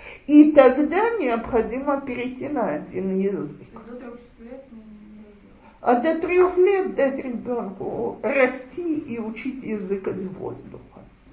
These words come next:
Speaker 1: Кстати, и дальше дать ему учить язык из воздуха. Слушайте, как вы все, говорят,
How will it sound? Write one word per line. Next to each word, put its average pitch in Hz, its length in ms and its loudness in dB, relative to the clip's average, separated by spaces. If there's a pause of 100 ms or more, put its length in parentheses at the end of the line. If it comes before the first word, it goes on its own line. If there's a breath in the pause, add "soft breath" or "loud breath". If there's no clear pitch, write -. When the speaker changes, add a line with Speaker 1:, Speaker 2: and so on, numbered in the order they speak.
(720 soft breath)
Speaker 1:
Кстати, - 400 6
и 240 140 0
дальше 220 580 2
дать 175 300 0
ему 156 280 -6
учить 147 360 -10
язык 143 420 -6
из 147 160 -4
воздуха. - 640 -8 (280 loud breath)
Слушайте, 302 500 2
как - 240 2
вы 508 240 6
все, 302 260 -2
говорят, 302 800 6